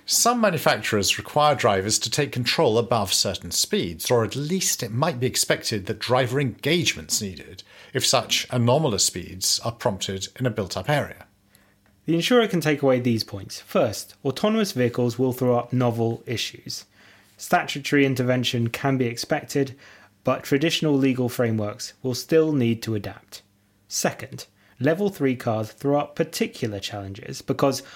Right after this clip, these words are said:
Speaker 2: while automation is increased, drivers will still be expected to take control in some circumstances.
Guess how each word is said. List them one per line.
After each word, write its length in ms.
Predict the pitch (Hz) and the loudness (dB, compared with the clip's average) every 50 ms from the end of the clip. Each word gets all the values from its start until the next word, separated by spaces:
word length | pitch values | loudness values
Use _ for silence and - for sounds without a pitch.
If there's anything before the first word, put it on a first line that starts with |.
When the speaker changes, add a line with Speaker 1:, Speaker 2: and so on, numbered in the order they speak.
| - | -4
Speaker 2:
while 180 | - 143 135 143 | 2 2 2 2
automation 640 | - - 160 160 156 - 135 135 131 123 - 123 113 | 2 2 2 2 2 2 2 2 2 2 2 0 0
is 140 | 110 107 104 | -2 -2 -2
increased, 680 | 104 101 98 - - 185 175 170 180 - - - - _ _ _ _ _ _ _ - | -4 -6 -6 -4 -2 0 0 0 0 -2 -8 -10 -14 _ _ _ _ _ _ _ -2
drivers 580 | - 156 160 160 147 123 113 113 117 - - | 2 4 4 4 4 4 2 0 0 0 -2
will 120 | 127 127 120 | -2 0 0
still 320 | - - - 147 151 151 | 0 2 4 4 4 6
be 100 | 147 143 | 4 4
expected 480 | 139 127 123 - 117 107 - - - 107 | 2 2 -2 -4 -4 -6 -6 -10 -14 -16
to 120 | - - | -16 -12
take 220 | - - 135 123 - | -4 -4 -4 -4 -2
control 400 | - 123 113 - 113 107 113 117 | -2 -2 -2 0 -2 -2 -2 -2
in 200 | 131 127 123 120 | -2 -2 -2 -2
some 400 | - - - 147 123 117 117 113 | -2 -2 0 0 2 2 2 0
circumstances. 1040 | - - 139 127 120 - 107 98 - - 110 110 - - - - - - - - | 0 0 0 0 0 -2 -6 -8 -6 -8 -10 -10 -8 -10 -10 -10 -10 -14 -14 -14